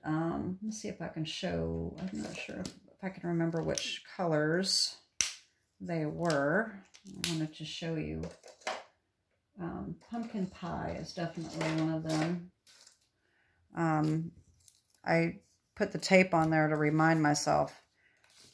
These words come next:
Um, this is just coming completely apart. Um, I contacted Stampin' Up! and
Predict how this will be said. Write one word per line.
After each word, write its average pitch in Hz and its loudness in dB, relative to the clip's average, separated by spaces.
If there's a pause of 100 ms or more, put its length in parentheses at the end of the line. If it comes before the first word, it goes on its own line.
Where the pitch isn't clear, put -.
Um, - 0 (180)
this 214 6
is 247 -2
just 202 4
coming 165 6 (140)
completely 175 2
apart. 156 8 (800)
Um, 156 6 (140)
I 202 8
contacted 208 6
Stampin' 185 4
Up! 180 6
and 160 4